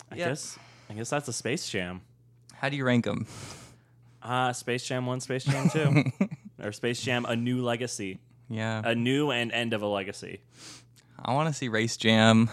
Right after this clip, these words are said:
Speaker 2: I wanna see Skate Jam.
Speaker 1: Do you think that this is gonna maybe revitalize that idea? Like,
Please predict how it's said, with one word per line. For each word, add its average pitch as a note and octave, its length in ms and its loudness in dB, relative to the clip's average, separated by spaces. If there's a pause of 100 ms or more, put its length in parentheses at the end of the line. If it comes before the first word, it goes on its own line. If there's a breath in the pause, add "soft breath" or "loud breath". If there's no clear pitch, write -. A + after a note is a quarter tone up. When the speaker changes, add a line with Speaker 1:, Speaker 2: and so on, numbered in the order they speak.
(140 loud breath)
Speaker 2:
I - 80 0
wanna A#2 160 6
see A#2 160 2
Skate F#2+ 320 2
Jam. G2+ 460 2 (200 soft breath)
Speaker 1:
Do E3 140 -8
you F3+ 80 -4
think F#3+ 300 -2
that F#3 240 2
this C#3 100 -2
is D3+ 80 -6
gonna D3+ 140 0
maybe C#3 180 -2
revitalize B2+ 640 2
that E3 140 0
idea? F#3 460 -2
Like, A2+ 320 -2